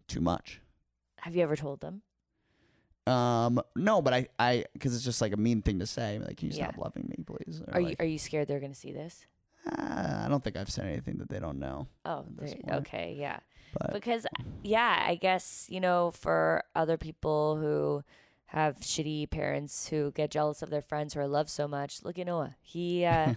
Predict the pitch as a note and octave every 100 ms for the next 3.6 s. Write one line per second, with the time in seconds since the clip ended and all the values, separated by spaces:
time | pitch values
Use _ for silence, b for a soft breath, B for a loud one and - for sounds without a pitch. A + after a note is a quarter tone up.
0 | - B2+ - A#2+ - A#2 - F#3+ G3 G#3+
1 | G3 - G3+ G#3+ F#3 B B B F3 E3+
2 | F3 F#3 F#3 F3 E3+ D#3+ E3 F3+ E3 D3
3 | C#3 E3 D3 D3 D3+ C#3+